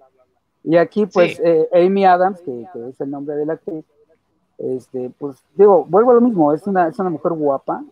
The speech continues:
Speaker 1: muy guapa, pero como dice Ork, ¿no? Le, eh, como personaje, que a lo mejor sí es por el script, pero sí le falta carácter si, si lo comparas a,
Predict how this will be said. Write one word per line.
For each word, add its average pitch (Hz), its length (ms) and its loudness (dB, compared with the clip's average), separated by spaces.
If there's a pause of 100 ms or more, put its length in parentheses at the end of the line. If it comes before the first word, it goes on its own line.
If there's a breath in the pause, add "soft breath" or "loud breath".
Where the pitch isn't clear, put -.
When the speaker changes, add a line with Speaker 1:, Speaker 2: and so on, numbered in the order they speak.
Speaker 1:
muy 147 140 -4
guapa, 147 480 -2
pero 131 480 -4 (500)
como 151 300 2
dice 170 240 -4
Ork, 143 180 0
¿no? 139 220 -4
Le, 147 140 -6
eh, 131 280 -6
como 151 260 -4
personaje, 175 800 0
que 160 60 -2
a 143 40 -2
lo 135 60 -6
mejor 139 300 -6
sí 165 80 -10
es 165 80 -10
por 139 180 -8
el 131 160 -8
script, 170 300 -8 (460)
pero 151 160 0
sí 180 160 2
le 180 100 4
falta 156 340 -2
carácter 139 520 -2
si, 120 320 -10
si 139 100 -12
lo 127 160 -6
comparas 135 720 -6
a, 110 280 -6